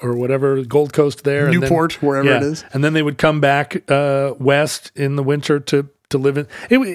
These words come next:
Speaker 1: he was a colorful character. Um, and he was the one that made borax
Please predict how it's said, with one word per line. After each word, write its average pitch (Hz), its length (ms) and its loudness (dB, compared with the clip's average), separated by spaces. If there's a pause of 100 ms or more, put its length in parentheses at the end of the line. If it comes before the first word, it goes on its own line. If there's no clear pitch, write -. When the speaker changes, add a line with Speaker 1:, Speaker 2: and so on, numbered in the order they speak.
Speaker 1:
he 240 120 2
was 190 160 0
a 156 40 -2
colorful 139 380 0
character. - 560 -14 (540)
Um, 127 400 -2 (240)
and 165 240 0
he 254 760 -2 (600)
was 160 260 2
the 156 100 0
one 160 520 0
that 151 180 -2
made 156 420 -2
borax 175 920 0